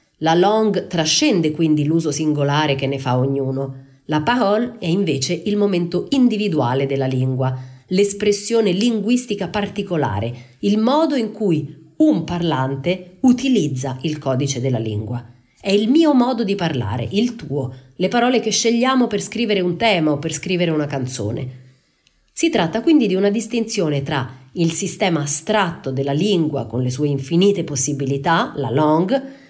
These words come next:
e la sua realizzazione concreta, la parole, ma questi elementi sono strettamente connessi. Sentiamo cosa dice Saussure a questo proposito.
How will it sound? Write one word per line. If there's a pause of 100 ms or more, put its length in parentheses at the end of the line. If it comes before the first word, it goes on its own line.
(240)
e
la
sua
realizzazione
concreta,
la
parole, (160)
ma
questi
elementi
sono
strettamente
connessi. (340)
Sentiamo
cosa
dice
Saussure
a
questo
proposito.